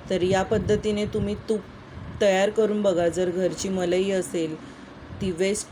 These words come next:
न होता त्याचं तूप तयार करा. या पद्धतीने खूप छान टेस्टी बनतं. जर माझा हा व्हिडिओ तुम्हाला आवडला असेल तर लाईक करा, शेअर करा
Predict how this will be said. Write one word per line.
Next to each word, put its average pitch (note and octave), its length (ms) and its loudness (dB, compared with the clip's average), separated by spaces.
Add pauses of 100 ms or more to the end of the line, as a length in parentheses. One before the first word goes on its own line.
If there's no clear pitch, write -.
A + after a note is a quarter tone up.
न A3 60 0
होता G#3+ 420 0
त्याचं F3 320 0
तूप G#3+ 220 -2 (120)
तयार F#3 260 4
करा. D#3 340 -2 (380)
या F#3 100 2
पद्धतीने F#3 640 0
खूप - 340 -6
छान F#3+ 220 -4
टेस्टी F#3+ 400 -4
बनतं. F3 380 0
जर F3 200 0
माझा F3 340 -4
हा F3+ 100 -2
व्हिडिओ E3+ 340 0
तुम्हाला E3 340 -6
आवडला E3 400 -2
असेल F#3 380 -4 (460)
तर F#3 80 0
लाईक F3 300 0 (120)
करा, F3 320 0 (260)
शेअर G#3+ 360 0
करा E3 320 -2